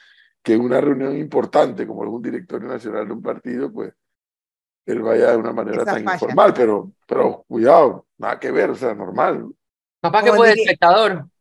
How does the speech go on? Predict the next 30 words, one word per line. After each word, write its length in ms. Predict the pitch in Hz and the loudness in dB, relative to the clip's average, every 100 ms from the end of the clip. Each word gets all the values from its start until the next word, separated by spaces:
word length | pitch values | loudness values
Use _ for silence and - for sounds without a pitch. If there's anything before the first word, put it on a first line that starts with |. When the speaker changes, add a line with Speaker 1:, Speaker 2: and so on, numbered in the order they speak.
| _ _ | _ _
Speaker 2:
si, 280 | - 226 226 | 2 4 4
si, 260 | 220 233 226 | 0 2 4
eh, 160 | 214 220 | 4 2
Gonzalo 560 | 202 226 214 240 339 | 2 0 2 4 4
lo 120 | 311 | 4
defiende, 560 | 226 208 247 302 226 185 | 2 2 -2 -4 -2 -4
me 100 | 185 | -6
imagino, 420 | 175 190 254 294 | -4 -4 -2 -4
porque 280 | 214 170 175 | -6 -4 -4
él 120 | 175 | -4
dice 240 | 190 196 196 | -6 -8 -8
que 100 | 165 | -8
por 200 | 143 139 | -10 -8
qué 200 | 170 175 | -2 0
si 180 | 214 175 | 2 2
es 120 | 180 | 0
un, 160 | 160 - | -4 -2
es 100 | 180 | -4
un 140 | 175 | 0
país 180 | 170 165 | -2 -2
tropical 640 | 196 147 143 - 175 170 226 | 0 0 0 -2 -2 -2 -6
<laughs> 100 | 208 | -10
con 220 | 180 156 | -12 -8
calor. 580 | - 156 156 170 202 - | -4 -2 0 -2 -2 -10
Speaker 3:
<laughs> 840 | - - 196 - 143 - 160 131 - - - - - - - | -8 -8 -2 -4 -2 -6 -6 -8 -14 -18 -18 -16 -20 -6 2
Ayer 260 | 180 208 | 6 6
lo 140 | 220 214 | 4 2
que 160 | 202 | 6
dijo 200 | 208 233 | 8 6
fue, 200 | 196 226 | 6 2